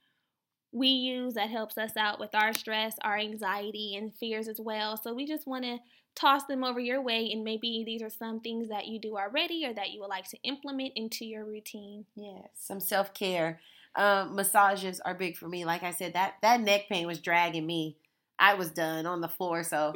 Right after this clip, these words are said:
Speaker 1: <laughs>
Speaker 2: I try to consistently, um, get a massage, if not once or twice a month, uh, just to have that time alone, to have someone rub out the kinks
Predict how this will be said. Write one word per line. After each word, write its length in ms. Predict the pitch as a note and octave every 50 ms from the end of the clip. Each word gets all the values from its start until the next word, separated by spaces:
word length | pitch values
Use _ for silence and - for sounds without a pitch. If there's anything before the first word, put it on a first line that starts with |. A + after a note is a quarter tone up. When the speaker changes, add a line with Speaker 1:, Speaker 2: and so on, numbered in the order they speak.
| F#3 - -
Speaker 1:
<laughs> 140 | - -
Speaker 2:
I 140 | - G#3 A3+
try 480 | A3+ - - A#3+ A3+ A#3 A#3+ B3 B3+ B3 B3 -
to 320 | - A#3+ A3 G#3 G3+ F#3+ F#3+
consistently, 1000 | - G#3+ G3 F#3+ - - A3+ A3 A3+ A3+ G3+ F#3 F3+ F3+ F3+ F3+ F3 E3+ E3 E3 -
um, 400 | - F3 D#3+ E3 E3 D#3+ E3 E3+ -
get 220 | - G3 F#3 D#3+
a 60 | - F#3+
massage, 720 | F#3 F#3 F#3 - F#3 F3 F3 F3 E3+ E3 E3+ E3+ E3 - - _ _ _ _ _ _ _ _ -
if 240 | G3 G3+ G3+ -
not 260 | G#3+ G3 F3+ E3 D3+ F3
once 300 | F#3 F#3+ F#3 F#3 F#3+ G3
or 80 | F#3
twice 340 | F3+ - F#3+ F3+ F3 F3+ -
a 60 | F#3
month, 500 | F3 F3+ E3+ F3 F3 F3 F3 E3+ - - -
uh, 380 | - E3 D#3 D#3+ D#3+ D#3 D#3 D#3+
just 320 | D#3+ - G3+ G#3+ A#3+ B3
to 100 | - C4
have 240 | A#3 A3+ A#3 A3 G#3
that 160 | G#3 F#3+ F#3
time 280 | - G3 F#3+ G3 F#3+ F#3
alone, 380 | F3 E3+ E3 E3+ F3 F3+ F3 E3
to 100 | - F#3
have 320 | F3 F3 E3+ E3+ E3 D#3+ - - _ _ _ _
someone 380 | - - G3 F3 E3+ E3 D#3 E3
rub 220 | E3+ F#3 F3+ E3
out 180 | F3 D#3+ D#3+ D#3+
the 80 | - D#3+ -
kinks 600 | - - - A#3 F#3 E3 D#3 D3 - - - -